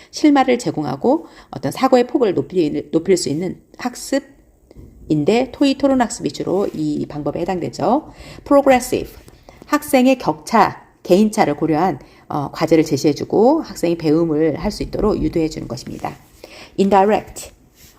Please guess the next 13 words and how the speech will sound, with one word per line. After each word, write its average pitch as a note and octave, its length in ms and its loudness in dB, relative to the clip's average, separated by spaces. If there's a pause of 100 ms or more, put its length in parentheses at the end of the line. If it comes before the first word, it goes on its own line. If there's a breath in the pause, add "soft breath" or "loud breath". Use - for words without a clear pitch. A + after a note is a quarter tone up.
어, E3 360 -4
직접적으로 A3 480 4
서-, A3+ 140 -2
교수를 E3 760 2
하는 F#3+ 140 -4
것이 E3+ 180 -4
아니라 E3+ 340 -4 (200 loud breath)
학생들이 B3+ 560 0
중점적으로 E3+ 520 -2
할 F3 80 0
수 D3+ 120 -6
있도록 - 360 -2
인다이렉트 E3 720 -2